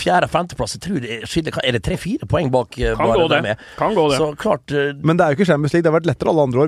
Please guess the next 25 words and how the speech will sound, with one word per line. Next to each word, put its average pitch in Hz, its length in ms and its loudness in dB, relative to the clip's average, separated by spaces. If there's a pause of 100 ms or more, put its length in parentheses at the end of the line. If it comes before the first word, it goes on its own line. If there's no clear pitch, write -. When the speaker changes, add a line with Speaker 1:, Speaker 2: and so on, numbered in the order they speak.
Speaker 3:
hvis - 80 -4
de 254 80 -2
ikke 127 140 -4
har - 80 -4
kommet 123 100 -2
til - 80 -6
finalen 135 240 0
i - 60 -6
fjor, 165 100 4
det 170 80 0
er 151 80 2
det 147 80 0
jeg - 0 -
Speaker 2:
Ja, 151 80 6
Speaker 3:
mener. 175 240 2
Speaker 2:
ja. 147 140 2
Speaker 3:
Hvis 135 100 -2
de 170 60 6
hadde 180 180 4
ryket 131 160 2
ut 127 80 2
i - 80 2
åttendels 160 480 -2
i - 60 -4
fjor, 190 180 4